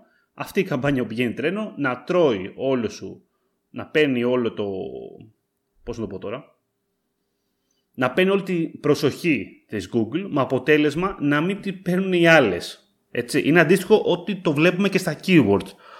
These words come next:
Όταν ένα keyword πηγαίνει τρένο, επειδή είναι broad, ας πούμε, η Google πηγαίνει και το πλασάρει μόνο αυτό και τα άλλα τα αφήνει. Σιγά σιγά, δεν δίνει τόσο πολύ προσοχή, δεν τα προβάλλει καν μετά από λίγο. Γιατί σου λέει, "Γιατί να πάω σε εκείνο, αφού έχω το άλλο που μου το φέρνει το αποτέλεσμα;"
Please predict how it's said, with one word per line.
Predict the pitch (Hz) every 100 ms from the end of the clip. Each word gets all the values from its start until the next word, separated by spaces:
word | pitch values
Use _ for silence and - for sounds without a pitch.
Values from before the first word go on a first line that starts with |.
| -
Όταν | - - - 156 151
ένα | 143 151 147 135
keyword | 147 139 139
πηγαίνει | - 123 135 127
τρένο, | 120 120 123 170 190
επειδή | 127 117
είναι | 117 98
broad, | 117 120 98
ας | - -
πούμε, | 147 196 214 - - -
η | 131 131
Google | 170 147 143 -
πηγαίνει | - 135 147 139
και |
το | 110
πλασάρει | 120 113 135 120
μόνο | 113 120 123 98
αυτό | - - 254
και | 240
τα | 185
άλλα | 214 233
τα | 208
αφήνει. | - 202 147 92 87 - - _
Σιγά | - 120
σιγά, | 107 110 110
δεν | 135 196
δίνει | 214
τόσο | 190 147 143
πολύ | 127
προσοχή, | 117 120 127 -
δεν | 113
τα | 180
προβάλλει | 175 147 175 160
καν | - 175
μετά | 151 110
από | 107
λίγο. | 101 104 92 95 - - _
Γιατί | 135 143
σου | 185
λέει, | 185 190
"Γιατί | 185
να | 196 185
πάω | 160
σε | 143 -
εκείνο, | - 147 175 220 240 _ -
αφού | 147 -
έχω | 190 185
το | - 156
άλλο | 196 196
που |
μου | 175
το | 180
φέρνει | 170 185 156
το |
αποτέλεσμα;" | 120 104 92 98 92 -